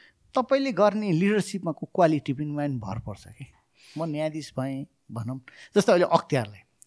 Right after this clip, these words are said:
यति पावरफुल अख्तियार छ, उसले ड्याङ ड्याङ यत्रो भ्रष्टाचार छ भने जताततै छ, ड्याङ ड्याङ कारवाही गरे हुन्थ्यो नि, कतै कारवाही गरेका छैन, कारवाही गर्न ऊ त रोकेका थिएन। तर उसलाई पनि के छ भने भोलि म पोलिटिसियनलाई स-, पोलिटिसियनलाई मैले साथ दिएँ भने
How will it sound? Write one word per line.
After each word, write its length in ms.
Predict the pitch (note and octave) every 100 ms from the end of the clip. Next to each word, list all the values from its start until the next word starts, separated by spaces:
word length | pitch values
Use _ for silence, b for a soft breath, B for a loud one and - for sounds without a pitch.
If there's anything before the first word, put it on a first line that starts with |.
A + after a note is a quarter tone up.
| _ E3+
यति 140 | C#4
पावरफुल 460 | G3+ F3 E3+ D3 C#3
अख्तियार 360 | A#2+ - A2+
छ, 140 | - B2 D#3+ _ _ _ _ _ _ _ _ -
उसले 120 | G#3 F#3
ड्याङ 300 | G#3+ G#3 F3+
ड्याङ 160 | F#3+
यत्रो 580 | F3+ - - - - G3
भ्रष्टाचार 440 | C#3+ - C#3+ D#3+
छ 120 | C3+ C3+
भने 160 | C3
जताततै 420 | B2+ C3+ B2+ A#2
छ, 120 | A2 B2+ b b -
ड्याङ 200 | A3+ G3+
ड्याङ 140 | G#3
कारवाही 320 | G3 F3+ F3 E3
गरे 160 | D#3
हुन्थ्यो 280 | C3 A#2 D#3
नि, 180 | C3 - _ _ _ _ _ _ _ _ -
कतै 140 | C#3
कारवाही 300 | B2+ D3 C#3+
गरेका 260 | C#3 C3+ C3
छैन, 280 | - A#2+ C3+ _ _ _ _ _ _ _ _ _ _ _ _ _ _ -
कारवाही 280 | F#3+ G#3
गर्न 120 | F#3 F#3+
ऊ 120 | F#3
त 80 | F3+
रोकेका 400 | D3 F#3 F3 C3
थिएन। 220 | F3+ D#3 - B B B
तर 100 | C#4+
उसलाई 360 | C4+ C#4 D4 E4
पनि 160 | E4+
के 160 | A#3+ B3
छ 80 | A#3+
भने 380 | E3 D#3 C#4 - B -
भोलि 160 | G3 C#4+
म 120 | C4+
पोलिटिसियनलाई 580 | - B3+ A3+ G#3 A3 F#3+
स-, 140 | -
पोलिटिसियनलाई 880 | C#3 - G3+ G3+ E3+ F#3+ F#3+ F#3 D3+
मैले 180 | E3 C#3+
साथ 300 | - E3+ D#3+
दिएँ 260 | D3 D3+
भने 280 | C3 F3